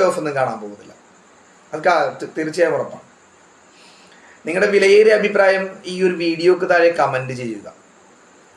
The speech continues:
വീഡിയോയിൽ തെറ്റുകുറ്റങ്ങൾ ഉണ്ടാകാം, ക്ഷമിക്കുക. കഴിയുമെങ്കിൽ ചാനൽ ഒന്ന് സബ്സ്ക്രൈബ് ചെയ്യുക. എത്ര പേർ ഇത് കാണുമെന്ന് എനിക്കറിയില്ല. ഇത് ഈ ഭാഗം കാണുന്നവർ തന്നെ ഈ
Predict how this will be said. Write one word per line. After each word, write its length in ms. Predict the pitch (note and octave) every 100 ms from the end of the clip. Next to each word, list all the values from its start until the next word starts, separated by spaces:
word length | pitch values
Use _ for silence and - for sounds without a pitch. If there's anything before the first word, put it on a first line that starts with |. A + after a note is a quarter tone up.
| -
വീഡിയോയിൽ 360 | D3 D#3+ E3 D#3+ D#3 - _ _ -
തെറ്റുകുറ്റങ്ങൾ 560 | D#3 - D#3 D#3+ D3+ D3
ഉണ്ടാകാം, 320 | C#3 C3+ C3+ - - _ _ _ _ _ _ _ _ _ _ - -
ക്ഷമിക്കുക. 460 | E3 D#3+ C#3+ D3+ C#3 - - _ _ _ _ _ -
കഴിയുമെങ്കിൽ 480 | D#3+ D3+ F#3 G#3+ A#3 G#3+
ചാനൽ 240 | G3+ F3+ F3
ഒന്ന് 120 | F3
സബ്സ്ക്രൈബ് 400 | C#3 - C#3 C3 B2+
ചെയ്യുക. 200 | A#2 G2+ - _ - B2+
എത്ര 240 | - D3 D3
പേർ 220 | C#3 C#3 D3+
ഇത് 140 | D3 D3+ D3+ - - _ -
കാണുമെന്ന് 600 | B2+ B2 C3 D3+ D3+ D3+ D3+
എനിക്കറിയില്ല. 500 | D3 D3+ D3 C3+ B2+ A2 - - - _ _ _ D3+
ഇത് 100 | E3 F3+ F3+
ഈ 20 | F#3 F#3+
ഭാഗം 480 | F3+ F#3 F3 F3 - D#3+
കാണുന്നവർ 480 | D#3 E3 F3 F3 F3
തന്നെ 200 | F3+ F3+ F#3 F#3 - - - -
ഈ 40 | D3